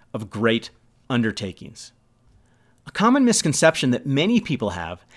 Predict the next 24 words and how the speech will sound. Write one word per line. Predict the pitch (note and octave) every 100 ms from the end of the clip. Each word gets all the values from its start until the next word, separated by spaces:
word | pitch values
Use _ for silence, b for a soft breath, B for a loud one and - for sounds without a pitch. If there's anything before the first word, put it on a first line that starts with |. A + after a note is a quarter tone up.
| b -
is | D3
that | E3+
confidence | - F#3 G#3 A#3 A3
is | E3+ -
something | E3+ D#3+ E3+
that | D3+
is | C#3 C#3+
inborn, | F3 D#3+ C#3 D3 A#2+ - b b -
or | C3+
that | C#3+
you | E3
will | D3
never | C#3+ D#3
have | C3+ E3+ A3
confidence | - B2 G#2+ A#2 B2 b b -
if |
you | D#3
don't | E3 D#3
have | - C3 C#3+
it | D3+
at | C#3+
an | C3+
early | - B2+ A#2 G#2
age. | G2+ E2+ -